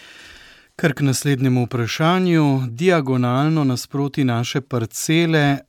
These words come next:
v naselju na vrtu raste preko dvajset metrov visoka smreka. Sicer nismo direktni sosedi, smo oddaljeni približno šest metrov,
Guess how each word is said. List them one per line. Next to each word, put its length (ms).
v 140
naselju 720
na 120
vrtu 400
raste 420
preko 320
dvajset 520
metrov 360
visoka 520
smreka. 640
Sicer 440
nismo 380
direktni 500
sosedi, 680
smo 260
oddaljeni 560
približno 560
šest 440
metrov, 580